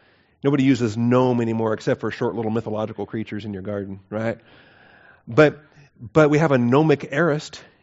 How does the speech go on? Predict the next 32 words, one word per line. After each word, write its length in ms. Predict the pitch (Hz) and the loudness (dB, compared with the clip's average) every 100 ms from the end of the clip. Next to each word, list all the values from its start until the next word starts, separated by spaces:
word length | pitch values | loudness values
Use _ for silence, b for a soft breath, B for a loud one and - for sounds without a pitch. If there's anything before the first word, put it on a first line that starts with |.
| - | -10
in, 180 | 127 131 | -6 -4
in 220 | 127 120 | -4 -4
Greek 180 | 123 131 | -4 -4
grammar. 440 | 123 151 127 147 _ _ _ _ _ _ _ | -4 -4 -4 -8 _ _ _ _ _ _ _
What's 180 | 170 - | -4 0
a 80 | 135 | 2
gnomic 500 | 117 123 139 151 - | 4 4 4 2 -2
aorist 400 | 156 160 113 - | -4 -4 -4 -6
in 120 | 117 | -8
Greek 180 | 110 131 | -6 -6
grammar? 460 | 127 143 120 113 _ _ b b b b | -6 -6 -8 -14 _ _ b b b b
What's 200 | 165 170 | 2 4
a 100 | 143 | 4
gnomic 580 | 127 127 156 147 - - - | 4 4 6 6 2 -10 -14
statement? 500 | - 170 110 101 - _ _ _ _ _ _ | -6 -6 -6 -14 -18 _ _ _ _ _ _
A 120 | 131 127 | -4 -2
gnomic 640 | 117 135 160 151 - - | 2 2 4 2 0 -8
statement 400 | - 151 117 123 | -2 -2 0 -4
is 100 | 110 | -2
another 200 | 123 120 | -2 -2
way 140 | 117 | 0
of 80 | 117 | -2
saying 220 | - 113 | -4 -8
proverb. 400 | 107 110 98 98 - b b b b | -8 -10 -10 -14 -18 b b b b
A 140 | b 127 | b 0
gnomic 540 | 120 135 143 131 - _ | 2 4 4 0 -6 _
truth. 540 | - 127 101 - - _ _ _ _ _ _ _ _ | -10 -6 -6 -8 -20 _ _ _ _ _ _ _ _
It's 80 | - | -12
a 60 | 117 | -10
short, 360 | - 131 123 - | -6 -6 -6 -6
pithy 300 | 127 113 113 | -10 -8 -12
statement. 480 | - 104 - 90 | -10 -12 -12 -20